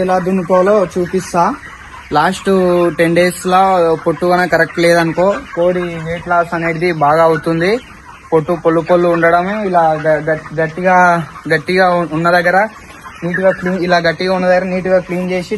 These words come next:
చూపిస్తా. చూడండి, ఎవరు స్కిప్ చేయకుండా లాస్ట్ వరకు చూడండి. లైక్ కొట్టండి, షేర్ చేయండి, సబ్స్క్రైబ్ చేసుకోండి ఖచ్చితంగా.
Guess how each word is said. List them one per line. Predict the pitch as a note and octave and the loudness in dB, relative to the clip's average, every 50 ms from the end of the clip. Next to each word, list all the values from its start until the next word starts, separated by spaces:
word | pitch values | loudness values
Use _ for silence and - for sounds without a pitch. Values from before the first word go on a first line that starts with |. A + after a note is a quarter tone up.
| - - | -6 -6
చూపిస్తా. | F#3 F3 - F#3+ F3 - - F#3 G3+ B3 A#3+ - - - - - - - - - - - - - | -8 -6 -6 -8 -8 -6 -4 -2 -2 -4 -4 -10 -20 -20 -20 -20 -20 -20 -20 -20 -20 -20 -20 -10
చూడండి, | - F3+ F3+ F#3 F#3 F#3 F3+ F#3+ G#3 B3 A#3+ - - - - - - - - - - - - - - - - - - - - - D#3 | -6 -2 2 2 2 2 2 0 0 0 -2 -6 -12 -20 -20 -20 -20 -20 -20 -18 -18 -18 -20 -20 -20 -20 -20 -20 -20 -18 -8 -2 0
ఎవరు | E3 F3 F3 - | 0 0 0 -2
స్కిప్ | - - E3+ D#3 D#3+ | -6 -8 -6 -2 0
చేయకుండా | F3+ F3+ F3 D3 F#3 F#3 F3+ E3 | 0 0 0 0 -2 0 2 2
లాస్ట్ | D3+ D#3 D#3+ - - F3+ | 2 2 0 -2 -2 -2
వరకు | F3 F3 E3+ E3 | 0 0 0 0
చూడండి. | E3+ E3+ E3 E3 E3 F3 G3+ G#3+ F#3 - - C#3+ | 0 0 0 0 0 -2 -2 -2 -4 -6 -4 -2
లైక్ | D3 D3 D#3+ D#3+ E3 | 0 0 0 0 -2
కొట్టండి, | F3 D#3+ E3+ F3 E3+ E3+ F3+ G3+ A3+ G#3+ F3+ - - | -2 0 0 0 0 0 -2 -2 -2 -6 -8 -8 -4
షేర్ | - D#3 E3 E3 E3 | -2 0 0 0 0
చేయండి, | E3+ F3 E3+ E3+ F3 G3+ A3 G3+ - | 0 0 0 0 0 -2 -2 -2 -4
సబ్స్క్రైబ్ | - C#3 C3+ - - F3+ F3 F3 E3 D#3+ | -4 -6 -6 -4 -2 0 0 0 0 -2
చేసుకోండి | E3 D#3+ D#3 - - D#3+ D3 C#3 C3 D3+ | -2 -2 -2 -2 -2 -2 -2 -2 -2 -4
ఖచ్చితంగా. | C#3 - - - E3 D#3 D#3 C#3+ | -4 -4 -6 -6 -4 -2 0 0